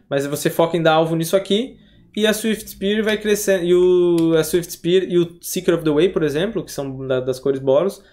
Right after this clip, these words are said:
só crescendo nas spells e tu foca ali e dá o Scry. Então, de repente, dá pra fazer um deck nessa, nessa pegada também. Certo? Caramba, cinquenta e cinco minutos de vídeo. É, rapaz, eu acho que eu vou deixar por aqui mesmo.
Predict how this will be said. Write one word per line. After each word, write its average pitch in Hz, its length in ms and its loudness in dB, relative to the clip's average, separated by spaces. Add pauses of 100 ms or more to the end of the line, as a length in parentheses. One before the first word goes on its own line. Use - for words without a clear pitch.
(100)
só - 180 0
crescendo 202 440 2
nas 202 180 2
spells 196 640 0
e 196 100 -8
tu - 120 -14
foca 190 260 0
ali 185 100 0
e 196 40 -2
dá 185 120 2
o 180 80 2
Scry. 180 540 -4 (240)
Então, 165 160 0
de 170 80 2
repente, 175 280 0
dá 180 80 2
pra 175 120 -6
fazer 175 140 -4
um 180 80 -4
deck 175 220 -2
nessa, 170 440 -4
nessa 165 240 -6
pegada 165 380 -2
também. 165 360 -4 (540)
Certo? 220 320 0 (360)
Caramba, 233 240 4
cinquenta 254 240 0
e 226 40 4
cinco 226 160 0
minutos 214 220 0
de 202 100 2
vídeo. 208 420 0 (280)
É, 147 240 4
rapaz, 151 420 2
eu 123 60 -12 (840)
acho 139 140 -4
que - 60 -4
eu 175 40 2
vou 185 60 4
deixar 180 220 2
por 175 120 0
aqui 143 200 -2
mesmo. 151 400 -2